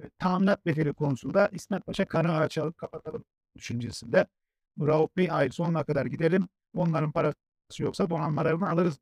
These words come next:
dediği söyleniyor. Bu, ben böyle yorumlara inandım. Niye? Rauf Bey denizci olduğu için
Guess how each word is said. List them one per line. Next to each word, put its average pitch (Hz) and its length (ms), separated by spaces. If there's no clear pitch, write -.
dediği 151 260
söyleniyor. - 600
Bu, 139 180
ben 147 200
böyle 151 240
yorumlara 151 500
inandım. 147 560
Niye? 175 340
Rauf 156 280
Bey 151 160
denizci 151 680
olduğu 151 280
için 196 240